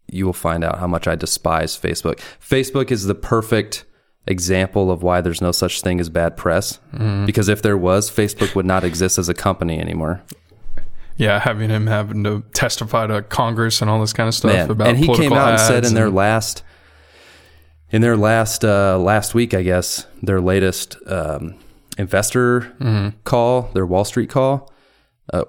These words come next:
Speaker 1: so they're reporting on, like, fourth quarter and yearly revenues
Speaker 2: Mm-hmm.
Speaker 1: and s-, things like that. And he, Zuckerberg said they're not trying to be liked.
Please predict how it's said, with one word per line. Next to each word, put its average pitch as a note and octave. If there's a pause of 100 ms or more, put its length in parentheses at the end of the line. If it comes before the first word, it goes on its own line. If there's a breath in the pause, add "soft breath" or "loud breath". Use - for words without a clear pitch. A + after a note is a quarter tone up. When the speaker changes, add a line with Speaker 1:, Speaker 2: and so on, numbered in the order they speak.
Speaker 1:
so -
they're F2+
reporting F#2
on, F2+
like, F2
fourth G2
quarter F#2
and E2+
yearly E2+
revenues E2+
Speaker 2:
Mm-hmm. F#2
Speaker 1:
and E2+
s-, - (160)
things F2
like E2
that. E2+
And F2
he, B2 (360)
Zuckerberg G2
said F#2
they're G#2
not A2
trying G2+
to -
be F#2+
liked. E2